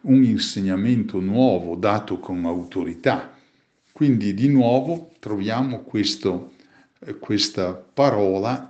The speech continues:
autorevole da parte di Gesù. Ora, bisogna capire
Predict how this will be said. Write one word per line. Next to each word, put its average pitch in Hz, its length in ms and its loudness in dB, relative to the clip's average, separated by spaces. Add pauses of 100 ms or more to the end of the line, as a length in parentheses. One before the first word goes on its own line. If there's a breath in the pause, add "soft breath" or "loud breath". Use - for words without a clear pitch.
(120)
autorevole 95 1300 -2
da 92 100 -6
parte 85 540 -8
di 85 120 -12
Gesù. 85 380 -8 (680 soft breath)
Ora, 98 520 2 (460 soft breath)
bisogna 131 480 0
capire 95 920 -4